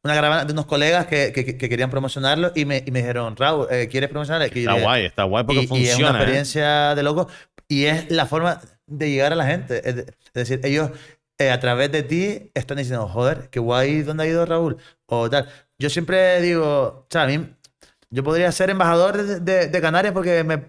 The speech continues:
Speaker 1: me preguntan,
Speaker 2: ¿Y no te lo han
Speaker 1: eh,
Speaker 2: propuesto?
Speaker 1: cosas, ¿no? En plan, bu-,
Speaker 2: Es que
Speaker 1: bueno,
Speaker 2: no
Speaker 1: yo
Speaker 2: se, no
Speaker 1: estuve
Speaker 2: se
Speaker 1: de,
Speaker 2: mueve, no se mueve esta
Speaker 1: de
Speaker 2: gente.
Speaker 1: embajador de mi ayuntamiento, que, que fue una colaboración de seis meses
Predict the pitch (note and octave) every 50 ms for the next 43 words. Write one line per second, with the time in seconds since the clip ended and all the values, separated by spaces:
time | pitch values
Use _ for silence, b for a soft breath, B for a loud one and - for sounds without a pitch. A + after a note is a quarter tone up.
0 | _ D3 D3+ D#3 C#3 B2 - - _ - C#3+ C3+ C#3+ E3 E3+ E3 F#3+ F#3 F#3 F#3
1 | F3+ F3 F3+ B B B B B - A#2 B2 B2 C3+ C3+ B2+ C3 D#3+ D3 C3+ F3+
2 | F#3 E3+ - G#3+ G3 D#3+ - _ _ _ _ - D3 F3+ G#3+ C#4+ E4+ G4 E4 _
3 | - - C3+ C#3 C#3 C#3 C#3 C3+ C3 B2+ B2+ B2+ - B2+ B2+ - - - - D#3
4 | D3 C#3 C#3 C3+ G2 D#3+ D#3+ E3 E3 E3 D#3+ D#3+ D#3 D3+ C#3 F#2 - - F#2+ F#2+
5 | F#2+ F#2 - - C#3 B2+ C3 C#3 C3+ C3+ C3+ C3 C3 C3 C3 B2+ B2+ B2+ C3+ D3
6 | D3+ D#3 C3+ D3 D#3 D3 D3 C#3+ C#3 C3+ C3 B2+ A#2+ B2+ D3+ E3 E3+ C#3+ C3+ B2
7 | A2 - - A2+ - B2 B2+ B2 B2+ B2 B2+ B2 A#2+ A#2 C#3 C3+ B2 A2 B2+ C3+
8 | B2 A#2 C3+ D#3 D3+ - A3 A3